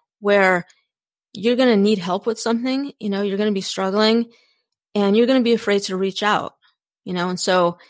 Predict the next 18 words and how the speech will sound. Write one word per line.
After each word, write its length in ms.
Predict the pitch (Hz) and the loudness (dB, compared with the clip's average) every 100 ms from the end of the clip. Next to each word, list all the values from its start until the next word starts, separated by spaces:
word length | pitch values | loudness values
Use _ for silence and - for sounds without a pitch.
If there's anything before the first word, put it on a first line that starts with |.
| _ _ _ _ - | _ _ _ _ -4
you're 140 | 214 | 2
gonna 180 | 240 214 | 2 2
continue 540 | 202 196 254 262 202 | 0 -2 2 2 2
to 140 | 185 190 | 0 0
not 220 | 190 202 | 0 0
get 180 | 196 185 | -2 -4
that 180 | 180 | -6
support 580 | - - - 311 208 175 | -6 -12 -2 2 2 0
that 180 | - - | -6 -6
you 100 | 185 | -2
need 320 | 185 208 220 | 0 2 2
and 120 | 190 | 0
that 120 | 175 - | -2 -6
you 60 | |
deserve 680 | 170 170 196 262 190 165 180 | -8 -6 -2 2 2 0 -4
because 340 | 180 190 180 | -8 -4 -4
you're 120 | 175 175 | -4 -4
scared 600 | - - 269 165 - | -4 -2 0 0 -4